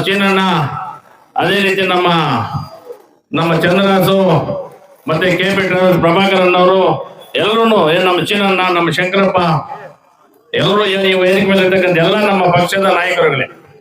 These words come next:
ನಮ್ಮ ನಾಗಮಂಗಲ ಶಂಕರಣ್ಣ ಆಗಿರ್ಬೇಕು, ಅದೇ ರೀತಿ ನಮ್ಮ ಇವ್ರು ಇದ್ದಾರೆ, ನಮ್ಮ ನೋಡ್ಲೇ ಇಲ್ಲ, ನಮ್ಮ ವೇಗೌಡ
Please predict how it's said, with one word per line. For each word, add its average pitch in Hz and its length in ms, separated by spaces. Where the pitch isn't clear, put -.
ನಮ್ಮ 151 120
ನಾಗಮಂಗಲ 180 460
ಶಂಕರಣ್ಣ 180 380
ಆಗಿರ್ಬೇಕು, 170 480
ಅದೇ 160 220
ರೀತಿ 180 160
ನಮ್ಮ 170 140
ಇವ್ರು 190 200
ಇದ್ದಾರೆ, 185 320
ನಮ್ಮ 156 140
ನೋಡ್ಲೇ 190 340
ಇಲ್ಲ, 180 100
ನಮ್ಮ 147 160
ವೇಗೌಡ 196 340